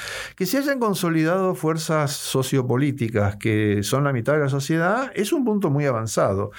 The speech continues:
Es cierto que esas fuerzas no son homogéneas y que,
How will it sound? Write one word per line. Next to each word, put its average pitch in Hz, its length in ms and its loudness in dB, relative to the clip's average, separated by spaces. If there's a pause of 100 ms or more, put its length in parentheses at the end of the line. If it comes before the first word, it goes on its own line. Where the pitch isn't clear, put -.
(300)
Es 208 100 0
cierto 247 300 0
que 190 80 2
esas 180 180 -2
fuerzas 190 240 -2
no 156 120 -2
son 160 160 -2
homogéneas 160 920 0 (840)
y 120 200 0
que, 107 920 2